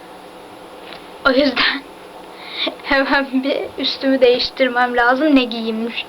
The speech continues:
diye bakıyorum şu an. Ya da bunu en son en üste de koyarım. O sıkıntı değil ya. Tamam. Şimdi o zaman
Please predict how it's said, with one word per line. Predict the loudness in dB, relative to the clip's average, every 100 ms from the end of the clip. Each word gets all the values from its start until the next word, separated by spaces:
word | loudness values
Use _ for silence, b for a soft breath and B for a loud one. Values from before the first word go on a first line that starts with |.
| 0
diye | 2 4
bakıyorum | 2 0 -2 -2 -4
şu | -4
an. | -6 -6 B B B B B B B B -18 -18 -18 -18 -18 -20 -18 -16 0
Ya | 2
da | 4
bunu | 2
en | 2 0 -2
son | -2 0
en | 0 -2
üste | -4 0 2
de | 2
koyarım. | 4 4 4 0 -4
O |
sıkıntı | -8 -8 -6 -4 4
değil | 4 4 2
ya. | 0 -2 B B B B -2
Tamam. | 2 2 2 -4 -14 -12 B B B B
Şimdi | 0 4 4 2 B B B
o | 4
zaman | 6 6 6 4